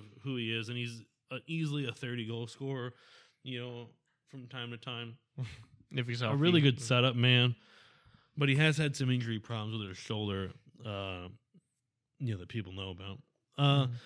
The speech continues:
Speaker 1: here's what I have to say about the whole Tarasenko situation. If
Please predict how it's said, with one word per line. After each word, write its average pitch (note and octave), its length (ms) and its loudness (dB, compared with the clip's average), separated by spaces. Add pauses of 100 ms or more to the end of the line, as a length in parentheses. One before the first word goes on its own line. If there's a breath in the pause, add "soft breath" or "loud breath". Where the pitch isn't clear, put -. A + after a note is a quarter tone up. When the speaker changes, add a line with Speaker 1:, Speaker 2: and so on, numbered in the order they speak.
(200 loud breath)
Speaker 1:
here's F3+ 240 2
what D#3+ 120 -2
I C#3 160 4
have B2+ 180 0
to A2+ 80 -6
say A2 260 -4
about G#2+ 280 -6
the G#2+ 60 -10
whole G#2+ 120 -6
Tarasenko G#2 500 -6
situation. G2+ 520 -8
If C3 360 2